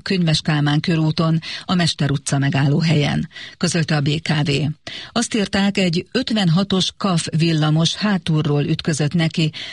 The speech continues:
a szintén kocsi színbe tartó kombinónak, amely az egyes vonalról tért vissza. A kombinón utazó két utas nem sérült meg, a kaf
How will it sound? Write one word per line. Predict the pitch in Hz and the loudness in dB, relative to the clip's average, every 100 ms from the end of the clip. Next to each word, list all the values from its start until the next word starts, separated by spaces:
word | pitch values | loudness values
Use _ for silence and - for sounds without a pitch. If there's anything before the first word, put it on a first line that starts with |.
| - | -6
a | 190 | -4
szintén | 254 220 185 165 | -2 0 0 0
kocsi | 185 - 156 | 0 0 -2
színbe | - 151 143 143 | 0 0 2 0
tartó | - 156 147 165 147 | 0 -2 0 -2 0
kombinónak, | 175 165 147 143 143 143 160 160 | 0 2 2 2 2 4 2 2
amely | 165 160 | 2 2
az | 156 - | 2 0
egyes | - 170 147 139 - | -2 -2 0 0 0
vonalról | 156 147 143 143 143 | 0 0 0 0 -2
tért | 143 160 143 - | 0 -2 -2 -2
vissza. | 147 - 156 139 135 _ - - - - - | -4 -2 -2 -2 -4 _ -20 -20 -20 -20 -8
A | 214 196 | -6 -4
kombinón | 269 240 220 196 185 | -2 0 2 4 2
utazó | 175 175 170 165 | 0 0 0 0
két | 214 208 | 0 0
utas | 185 190 175 | 0 0 0
nem | 214 196 | 0 0
sérült | - 147 143 147 143 | 0 0 0 -2 0
meg, | 156 143 139 - - - | -2 -2 -6 -16 -20 -6
a | 185 | -6
kaf | - 185 | -2 -2